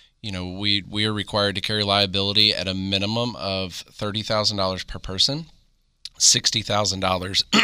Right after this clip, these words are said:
excuse me, for the whole accident, and twenty-five thousand dollars in property damage. Um, that has been the case here in North Carolina for a while. Other states have, have different uh, requirements.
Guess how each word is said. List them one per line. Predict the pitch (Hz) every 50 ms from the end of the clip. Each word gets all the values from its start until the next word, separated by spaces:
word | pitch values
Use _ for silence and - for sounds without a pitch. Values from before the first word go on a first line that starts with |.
| 196 - -
excuse | 156 147 127 - - - 139 143 135
me, | 120 90 80
for | - - - 101 95 92 90 87 87 - - -
the | 98 87
whole | 87 95 90 90
accident, | 101 131 - - - 95 95 98 101 - - - - - - - - _ -
and | 107 104 95
twenty-five | - - 110 107 104 - 107 101 95 -
thousand | 101 98 95 95 92 95
dollars | 90 85 87 87 87 87 92
in | 95 90
property | - - 113 117 120 - - 95 92
damage. | 82 90 87 85 82 82 82 80 - - - - - - - _ _ -
Um, | 98 98 98 98 98 95 92 92 92
that | 95 95 95
has | 92 92
been | - - 101 95
the | 95 92
case | - - 98 95 92
here | - 98 95
in | 92 92
North | 92 90 - -
Carolina | - 92 92 92 90 90 85
for | - - 90
a | 90 90
while. | 90 90 90 95 101 110
Other | 107 - - 95 95 95
states | 92 - - 107 101 95 - -
have, | - 104 95 95 92 90 87 - - - _ -
have | 98 95 87 90
different | - 98 92 - - 104 98 - - - - _ _ _ _ _ _ _ _ -
uh, | - 92 92 92
requirements. | 90 92 92 - - - 92 92 98 107 123 139 139 - - -